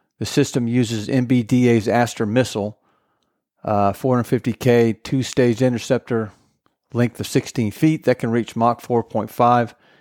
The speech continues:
and is capable of high G maneuvers. A complete samp-T N G system includes a radar,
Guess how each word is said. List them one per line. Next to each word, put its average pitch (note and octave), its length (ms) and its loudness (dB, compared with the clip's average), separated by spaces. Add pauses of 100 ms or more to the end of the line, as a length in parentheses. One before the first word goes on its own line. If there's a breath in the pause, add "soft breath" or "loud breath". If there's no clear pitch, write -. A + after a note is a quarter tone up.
(240 soft breath)
and A2+ 100 0
is G2 120 -4
capable A#2 380 0
of G2 200 -4
high B2+ 320 2
G B2 240 -4
maneuvers. G#2+ 720 -2 (1080)
A A#2+ 80 -2
complete C#3+ 580 0 (400 soft breath)
samp-T C3 600 2
N A#2+ 120 2
G A#2 140 -2
system C3 560 -2
includes A#2+ 580 -2
a G#2 100 -2
radar, B2 500 2